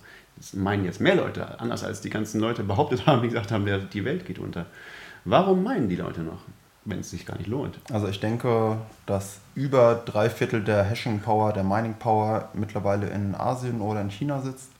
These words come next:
Speaker 2: weil da die Hardware günstig ist und die, die Stromkosten sind ein, ein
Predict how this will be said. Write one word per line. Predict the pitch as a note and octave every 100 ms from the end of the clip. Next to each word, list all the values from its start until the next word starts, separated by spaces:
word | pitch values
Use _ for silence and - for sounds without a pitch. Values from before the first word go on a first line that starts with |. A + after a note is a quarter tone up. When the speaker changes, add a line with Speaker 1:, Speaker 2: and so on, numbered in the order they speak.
| -
Speaker 2:
weil | G2+ G2+
da | G2 G#2+
die | G2 G2+
Hardware | A2+ B2+ A2
günstig | A2 G#2 - A2
ist | - G#2 - - -
und | G2+ G2+ G2+
die, | G2+ G2 G2 G2 G2 -
die | -
Stromkosten | G2+ A#2 A2 A2 G#2+ - G#2
sind | G2 G2 G2+ G2+
ein, | F#2+ G2 G2 F#2+
ein | F#2+ F#2+ F#2+